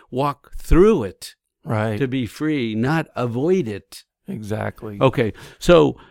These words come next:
Speaker 1: you gotta reclaim your innocence, number one. You gotta manage your internal dialogues, number two. Number three, you have to emotionally connect with others.
Speaker 2: Mm-hmm.
Speaker 1: Right? You wanna work on growth, have deeper dialogues. Right?
Speaker 2: And
Speaker 1: Whether
Speaker 2: this is
Speaker 1: they're
Speaker 2: a
Speaker 1: spiritual, emotional,
Speaker 2: Yeah.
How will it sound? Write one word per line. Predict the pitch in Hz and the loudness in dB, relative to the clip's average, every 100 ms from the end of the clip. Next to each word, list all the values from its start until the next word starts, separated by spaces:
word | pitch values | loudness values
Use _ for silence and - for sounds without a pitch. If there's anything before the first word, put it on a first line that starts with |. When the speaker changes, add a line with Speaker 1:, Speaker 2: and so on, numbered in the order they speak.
| _ | _
Speaker 1:
you | 139 147 | 2 4
gotta | 147 147 139 135 127 | 6 6 6 6 6
reclaim | 143 - 180 185 | 4 6 4 6
your | 175 | 6
innocence, | 143 131 - 135 - | 6 4 0 -4 -2
number | 135 127 | 0 2
one. | 123 127 | 4 4
You | 135 | 4
gotta | 127 120 | 4 4
manage | 131 147 165 147 | 4 4 0 0
your | 143 | 2
internal | 127 131 139 131 | 0 2 0 0
dialogues, | 120 117 113 113 117 107 | 0 0 2 2 2 2
number | 120 117 | 0 0
two. | - 127 | 0 2
Number | 139 156 | 2 2
three, | 151 151 | 4 4
you | 143 | 6
have | 131 - | 2 2
to | |
emotionally | 113 127 135 135 127 | 4 4 2 0 0
connect | - 117 104 | 0 -2 -2
with | 113 104 | -6 -4
others. | 104 92 82 - - _ _ _ _ _ _ _ _ _ 117 | -4 -4 -8 -14 -20 _ _ _ _ _ _ _ _ _ 0
Speaker 2:
Mm-hmm. | 131 | 6
Speaker 1:
Right? | 151 | 8
You | 143 | 10
wanna | 139 147 | 8 8
work | 165 175 | 6 6
on | 156 143 | 2 0
growth, | 120 139 151 143 _ - | 0 0 0 -2 _ -8
have | 131 110 | -6 -4
deeper | 139 147 143 | -6 -6 -8
dialogues. | 117 113 113 110 95 85 85 - _ _ _ _ _ _ _ _ _ - | -8 -8 -8 -8 -10 -10 -14 -18 _ _ _ _ _ _ _ _ _ -8
Right? | 123 147 | -6 -2
Speaker 2:
And | 147 | 0
Speaker 1:
Whether | 131 127 | 2 4
Speaker 2:
this | |
is | 117 | 2
Speaker 1:
they're | - | 0
Speaker 2:
a | |
Speaker 1:
spiritual, | - 151 165 170 180 170 | -4 -2 -2 -2 -4 -2
emotional, | 120 104 120 147 131 - 151 160 156 | -2 0 -2 -2 -6 -8 -6 -6 -6
Speaker 2:
Yeah. | 110 | -8